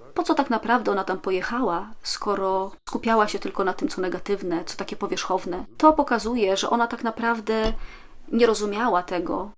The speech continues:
po co się jeździ do takich miejsc i o co w tym chodzi. Była taka sytuacja, że jak ona jechała tą rikszą, to niespodziewanie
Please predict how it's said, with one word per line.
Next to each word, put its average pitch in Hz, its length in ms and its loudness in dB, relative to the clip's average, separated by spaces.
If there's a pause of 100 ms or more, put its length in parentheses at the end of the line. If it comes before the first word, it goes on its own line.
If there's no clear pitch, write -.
po 233 160 0
co - 140 -2
się - 140 -4
jeździ 208 260 0
do 165 100 -4
takich 190 300 -10
miejsc 185 560 -8
i 208 120 -2
o 208 40 -4
co 208 120 -4
w - 60 -14
tym 165 120 0
chodzi. - 440 -4 (200)
Była 359 240 6
taka 302 200 4
sytuacja, 202 840 0
że 202 280 -2
jak 208 160 0
ona 294 140 8
jechała 254 340 2
tą 214 160 -2
rikszą, 214 480 -2 (100)
to 220 100 2
niespodziewanie 214 1000 4